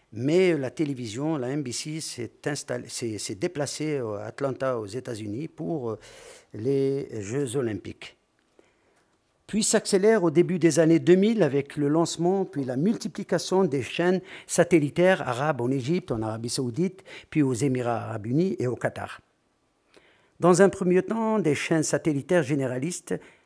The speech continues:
font la part belle au football. Elles connaissent un engouement populaire tel qu'elles se décident à lancer des chaînes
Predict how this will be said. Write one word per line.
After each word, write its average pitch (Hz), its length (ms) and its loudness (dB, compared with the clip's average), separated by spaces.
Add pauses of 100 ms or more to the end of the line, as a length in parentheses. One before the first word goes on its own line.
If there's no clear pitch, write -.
(260)
font - 240 2
la 135 160 0
part 170 480 2 (420)
belle 180 540 2
au 147 60 0
football. 123 540 -2 (720)
Elles 117 140 -6
connaissent 143 320 0
un 135 120 0
engouement 143 440 2
populaire 160 640 0
tel 120 180 -2
qu'elles 120 200 -4
se - 100 -6
décident 139 460 -6
à - 20 -4
lancer 135 320 -2
des 123 120 -4
chaînes 135 260 -2